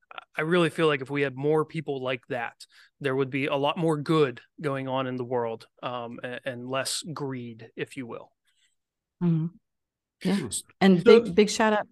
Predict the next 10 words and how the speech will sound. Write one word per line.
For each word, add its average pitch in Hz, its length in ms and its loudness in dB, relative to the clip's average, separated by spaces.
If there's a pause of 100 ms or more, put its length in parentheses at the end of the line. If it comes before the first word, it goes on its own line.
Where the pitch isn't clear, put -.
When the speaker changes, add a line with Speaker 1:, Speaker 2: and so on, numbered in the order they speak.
Speaker 2:
to, 180 520 4
um, 160 360 0 (360)
if 185 120 -4
you 185 100 2
do 175 200 4
wanna 185 440 0
marry 185 320 0
your 180 120 0
passion 175 640 -4
to 165 520 2